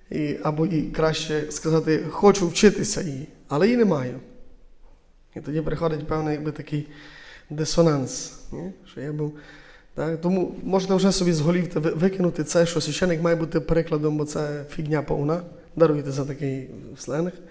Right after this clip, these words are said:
Бо священник не має бути прикладом. Священник такий самий грішник, як і ви,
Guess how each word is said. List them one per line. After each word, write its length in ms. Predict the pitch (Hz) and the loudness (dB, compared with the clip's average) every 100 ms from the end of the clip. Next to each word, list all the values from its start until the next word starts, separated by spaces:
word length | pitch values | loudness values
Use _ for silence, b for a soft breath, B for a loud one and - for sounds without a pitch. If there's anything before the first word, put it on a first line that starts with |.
| B B B B - | B B B B -4
Бо 80 | |
священник 300 | 160 175 170 | 2 6 6
не 80 | 170 | 8
має 160 | 165 135 | 6 4
бути 200 | 135 135 | -4 -6
прикладом. 460 | 139 135 139 143 | -8 -6 -8 -8
Священник 420 | 131 127 175 165 - | -8 0 2 2 -2
такий 180 | 147 | -4
самий 340 | 147 170 165 147 | 0 2 2 2
грішник, 320 | 160 151 147 | 0 -2 -2
як 180 | 147 - | -4 -4
і 40 | |
ви, 220 | 139 156 | 0 0